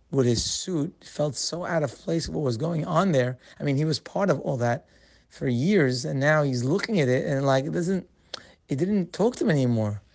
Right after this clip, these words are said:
That one Shabbat just made him feel something so pure, so beautiful.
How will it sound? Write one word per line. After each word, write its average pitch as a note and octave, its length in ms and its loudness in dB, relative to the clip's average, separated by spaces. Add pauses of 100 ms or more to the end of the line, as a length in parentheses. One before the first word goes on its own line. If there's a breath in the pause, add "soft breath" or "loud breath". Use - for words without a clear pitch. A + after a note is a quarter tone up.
(220 soft breath)
That - 140 -12
one D#3+ 440 2
Shabbat D#3 580 0 (440 soft breath)
just - 280 -6
made D#3 180 2
him F3 140 2
feel G3 420 0
something E3+ 640 -2
so E3 340 -4
pure, E3+ 420 -2
so D#3+ 220 -2
beautiful. E3 720 -4